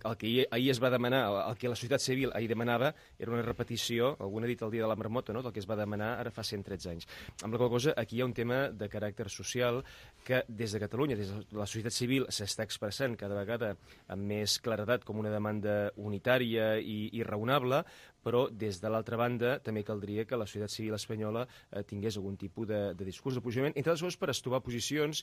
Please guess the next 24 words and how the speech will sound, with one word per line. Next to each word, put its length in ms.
i 80
per 160
fer 220
possible 460
alguna 400
mena 180
de 120
progrés 380
que 100
hagi 180
d'haver-hi, 320
no? 80
I 240
estic 240
pensant, 320
ho, 80
ho 180
dic 120
únicament 320
com 100
una 80
cosa 240
que 160
ara, 300